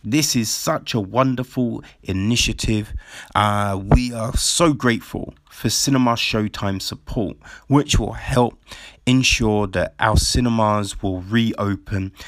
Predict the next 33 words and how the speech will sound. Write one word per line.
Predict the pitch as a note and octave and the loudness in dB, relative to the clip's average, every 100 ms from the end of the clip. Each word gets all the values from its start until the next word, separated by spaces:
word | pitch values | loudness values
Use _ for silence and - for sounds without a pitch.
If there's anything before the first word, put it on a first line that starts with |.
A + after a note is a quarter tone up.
| - - | -10 -2
and | F3 E3 | 0 0
that | D#3 - | -2 -6
patients | - E3 D3 - C3+ - | -6 -2 -2 0 0 0
can | - A2+ G2 F#2 | -2 -2 -2 0
once | B2+ B2+ - | 0 0 -4
again | G#2+ G2 G2+ G2 - - | -6 -2 -2 -2 -8 -14
have | - C3 D3+ | -4 -2 0
a | G#2+ | 0
break | - - G#3 A#2 - - - | 0 0 2 0 -4 -16 -10
from | - G#2 | -4 -4
the | F2+ | -4
wards | F2+ G2+ A#2+ A2+ G#2+ G#2 - - - - - | -6 -2 -2 0 -4 -6 -10 -12 -20 -18 -4
and | C3 A#2+ | 0 0
their | A2 | -2
conditions | - G2+ F#2 A2+ - G2 F#2 - | -4 -6 -2 -2 -2 -4 -2 -4
to | - F2+ - | -2 -4 -2
do | A#2 A2+ A2 | 0 0 0
what | G#2 E2 - | -2 -2 -6
used | - A2 A2+ A2+ - | -8 -2 0 0 -2
to | F#2+ | -6
feel | - G#2 F#2+ | -4 -2 0
normal | F#2 F#2 F#2+ F#2 F2+ | 0 -2 -2 -4 -6
to | F2+ - - | -4 -4 -4
all | F#2+ F#2+ F#2 | -6 -6 -6
of | E2+ | -6
us, | C2 - - - _ _ _ _ _ _ | -8 -8 -12 -18 _ _ _ _ _ _
to | - | -8
go | - D#3 | -4 -2
and | D#3+ D3 | -2 -2
watch | C#3+ - | -4 -4
a | A2+ | -6
great | A#2 C#3 C#3 | -2 -2 -4
film. | - E3 F#3 B2 D#2 | -2 0 2 2 -2